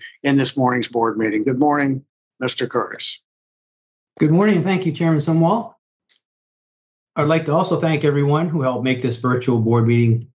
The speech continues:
Speaker 2: happen today. My only administrative announcement this morning is a reminder for the meeting participants to silence all electronic devices at this time. I'll now introduce the staff for today's meeting. Unless otherwise indicated,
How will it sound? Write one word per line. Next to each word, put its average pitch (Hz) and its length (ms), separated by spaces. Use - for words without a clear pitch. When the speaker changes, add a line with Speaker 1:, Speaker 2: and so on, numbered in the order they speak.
Speaker 2:
happen 117 300
today. 117 440
My 127 140
only 185 240
administrative 147 680
announcement 135 500
this 117 220
morning 135 380
is 120 120
a 127 40
reminder 127 640
for 131 100
the 120 40
meeting 156 320
participants 175 640
to - 100
silence 139 460
all 131 220
electronic 131 500
devices 113 640
at 113 140
this 113 160
time. 107 420
I'll 151 80
now 180 220
introduce 180 420
the 139 80
staff 165 380
for 160 80
today's 143 380
meeting. 175 480
Unless 127 280
otherwise 127 520
indicated, 160 640